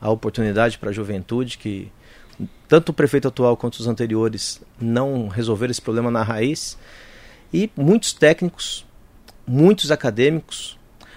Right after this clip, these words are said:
muitos trabalhadores da cidade que já trabalharam em gestões anteriores, que já trabalharam em gestões de outras cidades que deram muito certo. Então, eu não tenho dúvida que a hora que a população tiver acesso aos programas,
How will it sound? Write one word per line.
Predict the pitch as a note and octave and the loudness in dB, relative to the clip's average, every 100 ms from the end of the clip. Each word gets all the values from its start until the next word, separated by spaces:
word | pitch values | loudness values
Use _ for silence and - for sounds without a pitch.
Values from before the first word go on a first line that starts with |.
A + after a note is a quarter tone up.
| - - | -12 0
muitos | C#3+ G3 - | 2 2 0
trabalhadores | - F3 E3 E3+ C3+ C3+ D3+ D#3 C3 | 0 2 4 2 2 2 2 2 0
da | |
cidade | C#3 B2+ C3 - | -2 -2 -2 -4
que | |
já | C3 | -4
trabalharam | C3 B2 B2 C#3 B2+ G#2+ - - | 0 2 2 2 0 -4 -6 -4
em | A#2+ | 0
gestões | B2 - - D3+ C3+ | 0 -2 -2 -2 -2
anteriores, | B2 B2 A2 G#2+ C3 D3 C#3+ - - - - - | -4 -4 -2 2 4 4 0 -8 -10 -14 -18 -14
que | - | -4
já | A2 D3+ | 0 2
trabalharam | D#3 C3+ B2 C#3 D3 | 2 2 2 2 0
em | C#3 | -2
gestões | B2 A#2+ - C3 B2+ | -2 -2 -2 -2 -2
de | G#2+ B2 | 2 2
outras | E3 D#3 | 2 0
cidades | - A#2 B2 B2 | -6 -2 -2 0
que | B2+ | 0
deram | B2 | 2
muito | B2 E3 | 2 0
certo. | - - B2+ C#3+ - - - - - - - - - - - - | -2 0 0 -2 -10 -20 -20 -20 -20 -20 -20 -20 -20 -18 -16 -4
Então, | C#3 D3 D#3+ D#3 D3 A2 D#2+ - | 0 2 2 0 -2 -4 -6 -4
eu | C3 | 0
não | C#3 | 0
tenho | D#3 E3 | 0 -2
dúvida | C3+ D#3 D#3 | 0 0 0
que | D3+ | 0
a | |
hora | D#3 | 0
que | F3 | -2
a | |
população | - D#3 E3+ D#3+ - - C#3 | -4 -6 2 2 2 -2 -2
tiver | - A#2+ C3+ | -2 -2 0
acesso | D3 - - C3+ - - | 0 0 0 0 0 -4
aos | B2 - | -4 -6
programas, | - - B2+ A2+ C#3+ C#3+ A#2 - - | -10 -2 0 2 2 0 -2 -6 -12